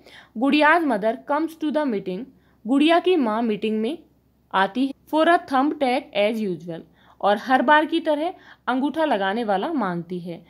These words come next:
Then madam says, और तब मैडम कहती है, "गुड़िया, you did not teach mother to write the name, तुमने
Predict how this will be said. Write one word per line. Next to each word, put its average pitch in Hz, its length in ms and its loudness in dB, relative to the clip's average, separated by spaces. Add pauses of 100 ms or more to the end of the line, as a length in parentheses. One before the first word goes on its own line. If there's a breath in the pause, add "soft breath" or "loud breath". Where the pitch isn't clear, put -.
(240 soft breath)
Then 214 260 2
madam 240 360 0
says, 320 300 -2 (400 soft breath)
और 214 180 -2
तब 226 140 2
मैडम 208 360 0
कहती 285 360 0
है, 349 180 0
"गुड़िया, 196 480 -2 (360 loud breath)
you 311 220 4
did 349 200 4
not 392 320 0
teach 262 240 0
mother 208 340 2
to 277 180 -2
write 202 280 0
the 254 140 0
name, 254 220 -2 (440 soft breath)
तुमने 277 360 2